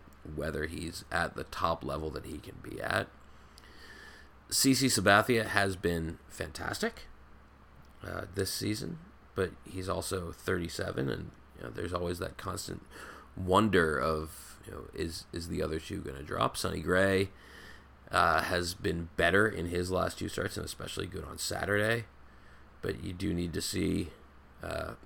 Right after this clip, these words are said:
a little bit more out of him right now. And then you've got Domingo Germán, who has one major league start in his career, and, you know, Jordan Montgomery will be back in six to eight weeks, most likely, but you just don't know. And, and then there's the bullpen,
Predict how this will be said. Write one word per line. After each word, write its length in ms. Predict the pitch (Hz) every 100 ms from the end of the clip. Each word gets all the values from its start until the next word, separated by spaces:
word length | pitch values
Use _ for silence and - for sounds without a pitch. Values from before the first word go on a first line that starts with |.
| -
a 40 | 87
little 160 | 87
bit 160 | 87 85
more 260 | 82 85 85
out 100 | 82
of 60 |
him 200 | 90 107
right 160 | 123 123
now. 180 | 135 139
And 140 | 110
then 100 | 113
you've 120 | 120
got 180 | 131 127
Domingo 320 | 120 131 131
Germán, 300 | 117 123 135
who 100 | 90
has 160 | 85 87
one 580 | 87 85 95 98 98 98 - - -
major 300 | 98 95 98
league 160 | 95
start 280 | - 101 104
in 80 | 101
his 140 | 82
career, 400 | - 76 69 - - - - - - -
and, 360 | 85 78 73 - - -
you 80 | -
know, 60 | 90
Jordan 280 | 90 85 85
Montgomery 400 | 85 87 82 85
will 60 |
be 80 | 85
back 300 | 80 80 90
in 260 | 92 78 - - - - - - - - -
six 380 | - - 104 -
to 100 | 98
eight 260 | 95 90
weeks, 300 | 69 87 98
most 280 | 92 76 -
likely, 460 | 78 71 - 110 147 -
but 100 | -
you 80 | 85
just 220 | 90 87
don't 260 | 87 - 78
know. 280 | 92 127
And, 160 | 101 82 - - - - - - -
and 160 | 95
then 140 | 92 95
there's 200 | 95 92
the 80 | 92
bullpen, 460 | 110 139 101 85